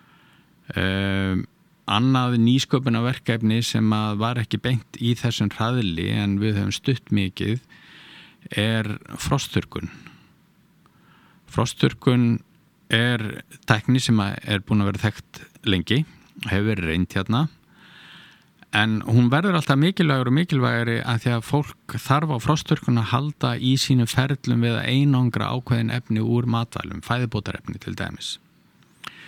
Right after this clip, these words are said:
Frostþurrkun, sko, viðheldur byggingu þess sem þú þurrkar. Þannig að tómatasneið sem að er frostþurrkuð, hún lítur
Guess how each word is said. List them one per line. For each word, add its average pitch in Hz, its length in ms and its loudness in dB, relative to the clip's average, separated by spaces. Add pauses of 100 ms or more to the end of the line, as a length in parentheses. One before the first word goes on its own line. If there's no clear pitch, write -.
(540)
Frostþurrkun, 143 920 2 (300)
sko, - 260 -2
viðheldur 139 1040 2 (320)
byggingu 104 640 2 (600)
þess - 280 -2
sem 87 140 2
þú 78 80 -6
þurrkar. 80 360 -4 (1200)
Þannig 82 160 -4
að 85 100 -10
tómatasneið 104 640 2
sem 95 260 2
að 92 280 -4
er 90 220 -2
frostþurrkuð, 117 720 -2
hún 113 240 2
lítur 123 480 -2